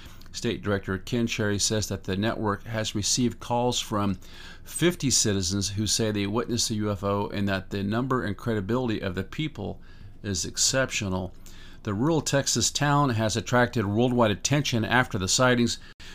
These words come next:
The Stephenville Empire Tribune, the local newspaper, has received calls from as far away as Finland and Japan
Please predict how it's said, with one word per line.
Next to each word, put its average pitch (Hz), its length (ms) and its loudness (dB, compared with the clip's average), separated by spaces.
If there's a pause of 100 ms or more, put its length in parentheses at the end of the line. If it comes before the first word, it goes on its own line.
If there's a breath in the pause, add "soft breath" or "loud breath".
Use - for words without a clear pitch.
(100)
The 110 80 0
Stephenville 117 640 6
Empire 110 340 6
Tribune, 110 480 4
the 107 100 6
local 113 280 4
newspaper, 104 600 2 (440 loud breath)
has 120 240 4
received 120 420 4
calls 123 320 4
from 101 240 0
as 101 140 0
far 127 280 4
away 113 200 6
as - 160 0
Finland 135 520 4
and 104 120 0
Japan 101 640 2